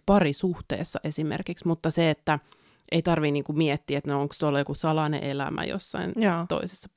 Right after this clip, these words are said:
Speaker 1: paikkakunnalla
Speaker 2: Ja
Speaker 1: tai
Speaker 2: ky-,
Speaker 1: jotain.
Speaker 2: ja, ja sitten kun mä niinku oon kuullut just kavereilta sitä, että, että esimerkiksi niinku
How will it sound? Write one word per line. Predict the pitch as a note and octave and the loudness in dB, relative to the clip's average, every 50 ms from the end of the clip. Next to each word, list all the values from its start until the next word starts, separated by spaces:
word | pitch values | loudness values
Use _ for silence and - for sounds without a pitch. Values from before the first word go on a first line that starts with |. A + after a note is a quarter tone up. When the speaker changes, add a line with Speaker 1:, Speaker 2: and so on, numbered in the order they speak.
| - - | -6 -6
Speaker 1:
paikkakunnalla | - G#3 A3 G3+ F#3 F3+ - - - - - - - F#3+ | -4 -4 -2 -2 -2 -4 -4 -6 -6 -6 -6 -6 -6 -2
Speaker 2:
Ja | |
Speaker 1:
tai | - A3 F#3+ | -2 0 4
Speaker 2:
ky-, | G3 G#3 | 4 4
Speaker 1:
jotain. | G#3+ G3 F#3+ - - - - | 4 4 2 -4 -14 -8 -4
Speaker 2:
ja, | - - - - - F#3 | -2 -2 0 2 2 2
ja | F3+ E3+ | 2 0
sitten | - F#3 - - F#3 F3+ | -2 -4 -2 -2 0 0
kun | - F3 | 2 2
mä | F3 E3+ E3 D#3+ - - | 2 2 2 0 -2 -4
niinku | - E3 E3 E3 D#3+ - D#3+ | -4 -4 -2 -2 -2 0 0
oon | D#3+ E3 D#3+ E3 | 0 0 0 -2
kuullut | - E3+ D#3+ D3+ D3 D3 | 0 0 0 2 0 0
just | D3+ - - | -2 -4 -4
kavereilta | - - D3 D3+ D3+ D3+ - - D#3+ E3 - - | -4 -2 -2 -2 -2 -2 -2 -4 -4 -6 -6 -8
sitä, | - - - D#3 D#3 | -8 -6 -4 -4 -4
että, | - - _ - - E3+ - - - - _ _ _ - - - - - - _ _ - | -6 -6 _ -2 0 0 0 0 -6 -20 _ _ _ -20 -20 -20 -20 -20 -20 _ _ -6
että | - - - | -6 -2 -2
esimerkiksi | - D3 - D#3 D3+ D3 D3 E3 F3+ E3+ - - - | -2 0 0 0 0 0 0 -2 -4 -6 -4 -4 -4
niinku | D#3 C#3+ B2 - - D#3 | -2 -2 -4 -2 -2 -2